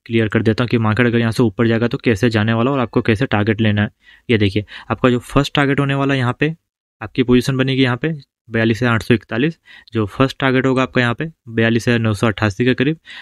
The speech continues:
जो सेकंड टारगेट होगा आपका यहाँ पे तिरालीस हज़ार तिरासी के करीब, जो यहाँ पे थर्ड टारगेट होगा आपका यहाँ पे तिरालीस हज़ार दो सौ उन्नीस, जो आपका फोर्थ टारगेट होगा यहाँ पे तिरालीस हज़ार तीन सौ उनतीस, जो आपका फिफ्थ टारगेट होने वाला है यहाँ पे ऊपर की तरफ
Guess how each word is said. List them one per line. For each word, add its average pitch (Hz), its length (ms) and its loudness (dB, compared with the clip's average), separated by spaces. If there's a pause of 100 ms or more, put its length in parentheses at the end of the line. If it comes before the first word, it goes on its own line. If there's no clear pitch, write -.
(120)
जो 113 100 -2
सेकंड 123 340 -2
टारगेट 131 320 0
होगा 127 140 2
आपका 127 200 -2
यहाँ 117 160 0
पे 160 180 -10 (1000)
तिरालीस 117 340 0
हज़ार 123 140 2
तिरासी 117 400 0
के 127 80 2
करीब, 147 280 0 (920)
जो 120 120 -4
यहाँ 117 140 2
पे 110 140 0
थर्ड 120 260 0
टारगेट 123 260 0
होगा 127 180 0
आपका 123 180 -2
यहाँ 117 120 0
पे 151 180 -2 (180)
तिरालीस 117 300 4
हज़ार 123 140 0
दो 113 140 2
सौ 123 160 -2
उन्नीस, 120 360 -2 (300)
जो 110 120 -2
आपका 107 200 0
फोर्थ 127 360 0
टारगेट 123 340 2
होगा 123 180 2
यहाँ 117 160 -2
पे 151 200 -8 (160)
तिरालीस 117 340 0
हज़ार 120 160 0 (140)
तीन 110 220 -6
सौ 165 260 -6 (220)
उनतीस, 107 560 -4 (460)
जो 110 100 -4
आपका 104 220 0
फिफ्थ - 400 0
टारगेट 123 320 0
होने 123 180 0
वाला 123 180 0
है 123 40 0
यहाँ 120 100 -2
पे 135 100 0
ऊपर 127 200 0
की 120 100 -2
तरफ 131 200 0